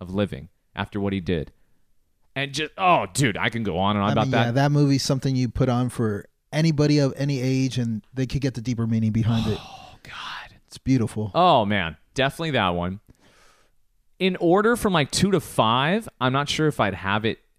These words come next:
Speaker 1: Uh, I know Your Name's in there. I know Josie the Tiger and the Fish is in there. I loved that
Speaker 2: Another
Speaker 1: movie.
Speaker 2: great movie.
Speaker 1: Dog, the meaning behind that one, too.
Speaker 2: Yeah.
Speaker 1: Giving up on your dreams.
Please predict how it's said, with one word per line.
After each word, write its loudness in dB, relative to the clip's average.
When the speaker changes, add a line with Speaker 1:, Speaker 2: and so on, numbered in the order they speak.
Speaker 1:
Uh, -2
I 0
know 4
Your 0
Name's 0
in 2
there. -2
I 0
know 0
Josie 0
the -2
Tiger 0
and 0
the 0
Fish 0
is 0
in 2
there. 0
I 0
loved 2
that 2
Speaker 2:
Another 4
Speaker 1:
movie. 0
Speaker 2:
great 2
movie. 4
Speaker 1:
Dog, 4
the -2
meaning 0
behind 2
that 4
one, 2
too. 2
Speaker 2:
Yeah. -10
Speaker 1:
Giving 0
up -2
on 0
your 0
dreams. -2